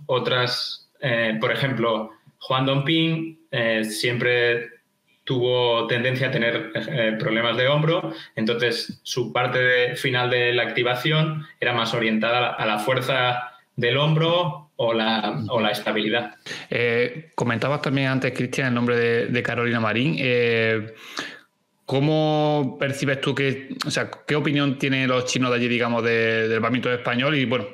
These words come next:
Speaker 2: más que del bádminton <laughs> español, de Carolina Marín, que al final es la,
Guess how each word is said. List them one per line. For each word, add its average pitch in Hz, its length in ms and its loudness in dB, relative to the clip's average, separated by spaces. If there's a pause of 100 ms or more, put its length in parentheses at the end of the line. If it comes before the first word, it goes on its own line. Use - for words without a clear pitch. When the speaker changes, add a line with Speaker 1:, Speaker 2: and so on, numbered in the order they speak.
Speaker 2:
más 110 180 -2
que 123 100 -4
del 117 80 0
bádminton 123 280 0
<laughs> - 20 -2
español, 131 280 0
de 131 240 0
Carolina 123 340 0
Marín, 123 180 0
que 123 80 -2
al 120 60 -6
final 123 240 0
es 123 40 0
la, 117 320 0